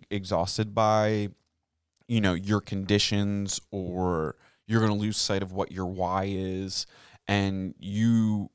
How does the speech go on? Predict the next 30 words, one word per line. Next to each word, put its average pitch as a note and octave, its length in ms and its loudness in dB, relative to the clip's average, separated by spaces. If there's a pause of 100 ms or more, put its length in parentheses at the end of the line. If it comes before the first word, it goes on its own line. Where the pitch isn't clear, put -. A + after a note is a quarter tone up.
(220)
you A2+ 220 0
really C3+ 260 2
wanna A#2 220 -2
surround G#2 480 -2
yourself, F#2+ 360 -4
people, F#2 260 -8
with F2+ 160 -8
either, F2+ 220 -4
like, E2 160 -10
a - 40 -10
business A#2 420 -2
partner, F#2 540 -4
m-, D#2 280 -12
maybe G2+ 420 -6
it's G2+ 160 -6
your A2 100 -6
wife, G#2+ 580 0
maybe F#2 400 -6
it's - 300 -10 (240)
your G2+ 160 -4
friend, G2 360 0
or, F#2 100 -6
or, A2 460 -4
or G#2 180 -4
whatever C#3 540 2
it G#2+ 80 -2
is G#2+ 280 0 (420)
that's G#2 280 0
keeping A#2+ 540 -6
you F#2+ 280 -8